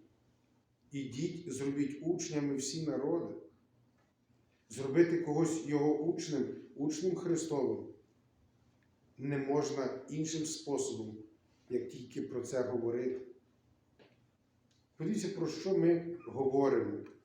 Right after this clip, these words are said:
І я теж в тому числі. Я хочу розказати, що я купив шуруповерт. Хтось хоче розказати, що купив сукенку. Третій хоче розказати, що він поїхав десь на море і щось там видів.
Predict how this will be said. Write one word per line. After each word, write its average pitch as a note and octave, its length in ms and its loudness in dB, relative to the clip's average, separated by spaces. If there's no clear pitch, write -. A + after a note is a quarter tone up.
І C3+ 80 -8
я C#3+ 120 0
теж - 220 0
в D3 120 -6
тому B2+ 240 -4
числі. - 420 -8
Я A2+ 160 -4
хочу D3+ 280 -4
розказати, B2+ 560 0
що - 160 -2
я A2+ 60 0
купив C#3 380 -6
шуруповерт. A2 720 -6
Хтось E3+ 240 2
хоче D#3+ 240 0
розказати, D3 480 2
що - 160 -8
купив - 340 -6
сукенку. - 520 -4
Третій F3 320 2
хоче F3 240 6
розказати, D#3+ 440 6
що E3 100 0
він E3 140 4
поїхав D3+ 380 2
десь D3 200 2
на C#3+ 100 2
море D3+ 540 4
і B2+ 60 -8
щось D#3+ 260 0
там D3 220 2
видів. C3 480 4